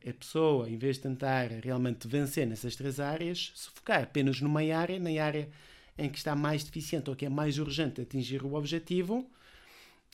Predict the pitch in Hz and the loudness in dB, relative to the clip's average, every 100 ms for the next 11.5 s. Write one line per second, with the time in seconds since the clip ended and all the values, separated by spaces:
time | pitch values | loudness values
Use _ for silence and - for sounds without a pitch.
0 | - 147 151 151 151 156 156 170 185 - | -4 2 2 4 4 4 4 4 2 0
1 | - 151 - 147 156 156 160 165 165 160 | 0 0 0 -2 0 2 0 0 2 4
2 | 143 170 151 147 160 156 160 156 156 151 | 4 2 2 4 4 4 -2 -4 -4 -6
3 | - - 170 160 147 117 - - - - | -6 -6 -6 0 0 0 -6 -20 -20 -20
4 | - - - - - _ _ - - - | -20 -20 -20 -20 -20 _ _ -20 -20 -10
5 | 123 120 123 - - 151 147 170 - 170 | -2 -2 -2 -6 0 0 0 -4 0 0
6 | 165 170 156 143 147 156 147 151 151 160 | 2 4 4 4 4 2 4 2 2 2
7 | 165 156 - 156 156 170 156 - 156 156 | 2 0 0 0 -2 -4 -6 -4 -2 -2
8 | 160 156 156 160 165 160 180 180 220 160 | -2 0 2 2 2 2 4 2 0 -4
9 | 143 151 156 - 135 151 147 147 151 170 | 0 2 0 0 0 2 2 2 2 0
10 | 151 - 147 160 160 160 151 156 156 156 | -2 0 0 0 -2 -2 -2 -2 -2 -2
11 | 160 - 160 160 165 | -4 -2 0 0 -2